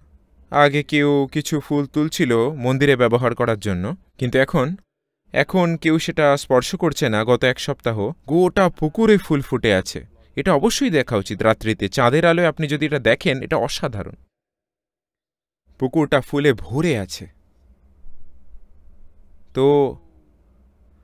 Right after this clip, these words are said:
আপনারা কি গানটা শুনতে পেয়েছিলেন? শোনেননি বুঝি? আপনার যদি দেখার চোখ থাকে আর সুগন্ধ নেয়ার নাক থাকে,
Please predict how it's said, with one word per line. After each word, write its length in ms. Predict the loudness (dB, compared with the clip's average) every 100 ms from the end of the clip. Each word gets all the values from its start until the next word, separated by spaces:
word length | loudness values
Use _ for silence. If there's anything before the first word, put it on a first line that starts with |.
| _ -2
আপনারা 320 | -2 -2 -4
কি 120 | -4
গানটা 320 | -2 -2 -2
শুনতে 280 | -4 -4 -4
পেয়েছিলেন? 500 | -6 -6 -6 -10 -12 -16 _ _ _ _ _ _ _ _ _ _ _ _ _ _ _ _ _ -8
শোনেননি 380 | -2 2 4
বুঝি? 300 | 4 4 0 -6 _ _ _ _ _ _ _ _ _ _ _ _ _ _ _ _ _ _ -6
আপনার 280 | -4 -2
যদি 240 | 0 0 0
দেখার 320 | 0 2 0
চোখ 260 | 2 -2 0
থাকে 460 | 0 2 2 2
আর 160 | 0 -2
সুগন্ধ 440 | 0 0 2 2
নেয়ার 260 | 2 2 2
নাক 280 | 2 0 0
থাকে, 460 | -2 2 2 0